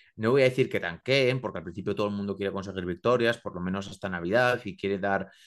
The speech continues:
eh, espectáculo y quiere ofrecer buen rendimiento para su afición, pero sí que estamos viendo a equipos y a jugadores igual veteranos que cogen la forma un poquito más,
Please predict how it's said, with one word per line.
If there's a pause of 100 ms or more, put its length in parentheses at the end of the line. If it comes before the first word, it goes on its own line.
(420)
eh,
espectáculo
y
quiere
ofrecer
buen
rendimiento
para
su
afición,
pero
sí
que
estamos
viendo
a
equipos
y
a
jugadores
igual
veteranos
que
cogen
la
forma
un
poquito
más,